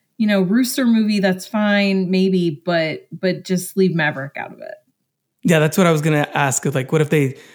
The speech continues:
Speaker 2: what if they Rocky and created this and just went, like, Top Gun Rooster or something,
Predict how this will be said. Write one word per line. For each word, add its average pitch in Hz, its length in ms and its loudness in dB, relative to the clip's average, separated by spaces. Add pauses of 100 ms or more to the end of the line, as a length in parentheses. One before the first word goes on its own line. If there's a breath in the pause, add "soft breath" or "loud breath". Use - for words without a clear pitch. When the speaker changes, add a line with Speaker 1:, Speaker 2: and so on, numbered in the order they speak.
Speaker 2:
what 175 100 2
if 165 100 2
they 165 160 4
Rocky 156 640 2
and 143 160 2
created 151 460 0
this 127 280 -2
and 135 140 -2
just 139 160 -2
went, 139 100 -2
like, 135 140 -4
Top 156 300 0
Gun 151 300 2
Rooster 165 540 2 (560 loud breath)
or 139 140 -2
something, - 540 -6